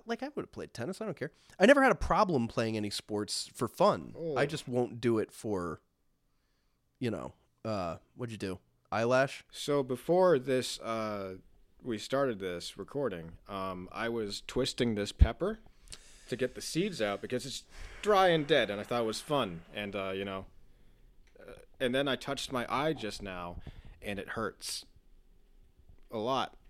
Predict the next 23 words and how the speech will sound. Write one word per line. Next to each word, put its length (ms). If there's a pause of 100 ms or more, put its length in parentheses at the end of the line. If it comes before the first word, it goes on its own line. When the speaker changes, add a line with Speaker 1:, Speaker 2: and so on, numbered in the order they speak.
(100)
Speaker 1:
We're 80
not 200
stopping. 420 (180)
We're 80
not 120
Speaker 2:
Th-, 60
Speaker 1:
cutting 240
any 140
of 60
Speaker 2:
we're 60
Speaker 1:
this. 80
Speaker 2:
not 120
cutting 500 (400)
any, 380 (140)
any 80
Speaker 1:
We, 160
Speaker 2:
of 60
Speaker 1:
we 60
Speaker 2:
it. 40
Speaker 1:
don't 160
have 180
the 80
time. 360